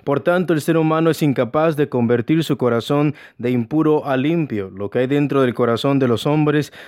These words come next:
no es pureza, sino pura, pero pura maldad, según la conclusión bíblica,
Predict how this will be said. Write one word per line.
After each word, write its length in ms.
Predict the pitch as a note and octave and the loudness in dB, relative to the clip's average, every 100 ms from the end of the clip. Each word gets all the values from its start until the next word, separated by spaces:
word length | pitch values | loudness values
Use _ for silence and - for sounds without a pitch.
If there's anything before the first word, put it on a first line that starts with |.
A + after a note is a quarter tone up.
| - | -4
no 220 | B2 D3 | 0 2
es 220 | D#3 - | 0 -4
pureza, 520 | - C#3 D3 E3 C3+ | -4 0 0 0 -2
sino 460 | A2+ B2 A#2 A2 A2 _ | -2 -2 0 -2 -4 _
pura, 500 | F3 G3 A#2+ B2 D#3+ _ _ _ | -2 0 0 -2 -6 _ _ _
pero 260 | - G#2+ G#2 | -8 -6 -6
pura 300 | - C3+ B2+ | -2 0 0
maldad, 560 | A#2 A2 G2+ A#2+ A#2+ - - _ | 0 -2 -2 -2 -2 -6 -20 _
según 380 | - A2+ A#2+ B2 | -6 -2 0 0
la 100 | A#2 | -2
conclusión 580 | A2+ G#2 G#2 F#2+ A#2+ A2+ | -4 -4 -6 0 0 2
bíblica, 640 | A#2+ A#2 A#2+ A#2 A#2 | 2 2 0 0 -2